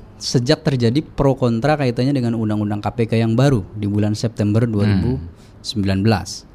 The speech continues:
Speaker 1: Sampai kemudian ada gelombang massa yang kemudian melakukan protes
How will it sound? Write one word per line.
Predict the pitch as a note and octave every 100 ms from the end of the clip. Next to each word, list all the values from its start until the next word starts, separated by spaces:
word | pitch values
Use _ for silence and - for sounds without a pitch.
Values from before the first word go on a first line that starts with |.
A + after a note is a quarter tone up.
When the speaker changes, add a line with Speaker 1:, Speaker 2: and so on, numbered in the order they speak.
| - - -
Speaker 1:
Sampai | - G2+ G2+
kemudian | G2 G#2 G#2 A2+ C3+ C#3
ada | B2+ G#2+ B2+ B2
gelombang | A2+ A2+ G2+ G2+
massa | G2 A2+ B2 C#3
yang | A#2+ G#2
kemudian | G2+ G2 G#2
melakukan | G#2+ G#2 G2+ G2+
protes | G2+ G2 - D3